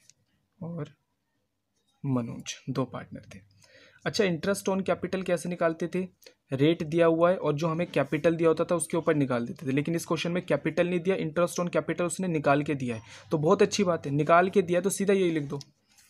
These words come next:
कितना कितना दिया हुआ? टेन थाउजेंड और सेवेंटी फ़ाइव हंड्रेड, ये आ गया आपका सेवनटीन थाउजेंड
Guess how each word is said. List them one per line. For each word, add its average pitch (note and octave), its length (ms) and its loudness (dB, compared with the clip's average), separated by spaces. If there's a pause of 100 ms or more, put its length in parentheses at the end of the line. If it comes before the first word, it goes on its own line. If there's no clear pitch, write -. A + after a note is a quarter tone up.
(320)
कितना D#3+ 240 2
कितना F3 260 2
दिया E3+ 160 4
हुआ? E3+ 160 6
टेन C#3+ 300 2
थाउजेंड D3+ 400 -2 (1900)
और D3 160 0
सेवेंटी C#3 460 0
फ़ाइव D3 300 0 (440)
हंड्रेड, A#2+ 420 -4
ये C3 140 0
आ D3 100 6
गया D3 180 2
आपका D#3+ 320 -4 (800)
सेवनटीन D#3 800 0 (100)
थाउजेंड C#3 380 0